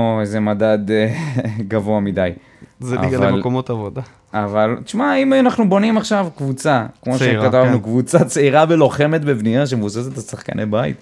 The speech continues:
Speaker 2: איתמר שבירו בפנים.
Speaker 1: איתמר שבירו, אני לוקח אותו.
Speaker 2: מה עם אלקרנאווי?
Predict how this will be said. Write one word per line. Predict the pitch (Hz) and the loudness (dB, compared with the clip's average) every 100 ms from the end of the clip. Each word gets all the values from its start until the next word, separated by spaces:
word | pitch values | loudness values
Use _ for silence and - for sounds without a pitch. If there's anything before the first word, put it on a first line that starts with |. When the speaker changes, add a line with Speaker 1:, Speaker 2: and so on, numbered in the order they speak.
| - - - | -20 -20 -4
Speaker 2:
איתמר | 160 170 170 156 | 2 4 4 4
שבירו | 135 156 147 | 2 0 0
בפנים. | 127 127 | 0 0
Speaker 1:
איתמר | 151 160 143 123 | 2 2 2 0
שבירו, | 113 120 139 127 | 0 0 2 2
אני | 117 | 0
לוקח | 104 98 120 120 120 | 0 -2 0 0 0
אותו. | 135 147 165 - 127 | -2 -2 -4 -8 0
Speaker 2:
מה | 135 | 2
עם | 139 131 | 4 2
אלקרנאווי? | 127 131 120 120 123 | 0 -2 0 0 -2